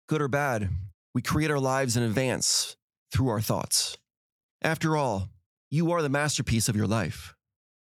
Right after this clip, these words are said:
You're the results of your thoughts. It's a great day in a person's life when we perfectly understand our thoughts become things. Always does.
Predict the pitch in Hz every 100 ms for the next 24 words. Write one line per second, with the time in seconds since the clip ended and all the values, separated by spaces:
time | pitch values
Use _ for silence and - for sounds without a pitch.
0 | _ _ _ _ _ - 156 147 135 139
1 | 143 - - 120 101 95 123 - - -
2 | - - _ _ _ _ _ _ _ _
3 | _ _ _ _ - 131 143 165 185 170
4 | 165 127 143 127 127 127 143 127 104 -
5 | 139 147 196 214 208 196 175 165 - 156
6 | 147 117 98 92 87 - 123 120 135 139
7 | - 135 - 117 107 113 87 - 113 -
8 | - _ _ _ _ _ _ _ _ _
9 | _ _ _ _ _ - 113 123 139 113
10 | 107 -